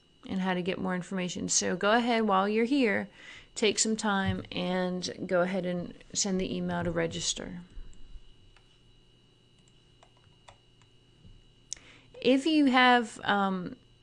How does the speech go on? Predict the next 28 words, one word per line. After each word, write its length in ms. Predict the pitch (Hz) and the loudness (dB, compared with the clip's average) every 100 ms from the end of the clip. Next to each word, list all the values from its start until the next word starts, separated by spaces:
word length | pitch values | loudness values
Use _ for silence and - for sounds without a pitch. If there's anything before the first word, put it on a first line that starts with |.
| - | 2
any 200 | 226 226 | 4 6
need 360 | 220 220 226 | 6 6 4
of 260 | - 196 196 | 4 2 2
the 100 | 202 | 2
Wake 180 | 190 - | 2 2
Tech 160 | 202 | 0
Disability 400 | 190 - 185 180 | 0 0 -2 -2
Services, 680 | 180 214 220 226 254 233 220 | -2 -2 -2 -2 0 -2 -2
there's 200 | - 190 | -2 -2
a 60 | 190 | 0
link 320 | 190 196 214 | -2 -2 -4
here 220 | - 214 | -2 0
to 80 | 185 | -2
take 260 | - 202 202 | -2 -4 -2
you 80 | 185 | -2
to 140 | 180 | -2
their 160 | 190 214 | -2 0
site 420 | - 240 240 - - - - - | 0 -2 -2 -8 -16 -18 -20 -4
so 220 | - 220 | 0 2
that, 500 | 190 185 185 180 - | 2 2 2 0 -2
um, 260 | 185 185 185 | -4 -2 -2
you 60 | |
can 80 | 190 | 0
get 140 | 190 - | 0 0
more 220 | 202 196 | 0 -2
information 760 | 202 220 190 185 - 190 185 - | -4 -4 -2 -2 -4 -4 -6 -6
about 460 | 180 180 190 214 | -2 0 0 0
them 440 | 202 175 196 233 | -2 -2 -2 -4